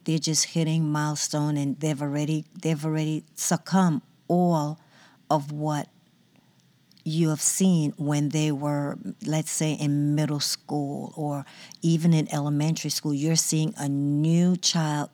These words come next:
every semester, okay? And, and let's say they're now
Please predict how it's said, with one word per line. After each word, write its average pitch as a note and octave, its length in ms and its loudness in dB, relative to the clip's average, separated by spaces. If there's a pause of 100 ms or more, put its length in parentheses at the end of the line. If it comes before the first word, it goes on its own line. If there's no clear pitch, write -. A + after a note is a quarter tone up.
every D#3 320 0
semester, D3 880 -2 (680)
okay? D#3+ 440 -2
And, D3+ 280 -2
and D3 200 -2
let's D3 200 -4
say D#3 280 -2
they're D3 260 -4
now C#3+ 600 -2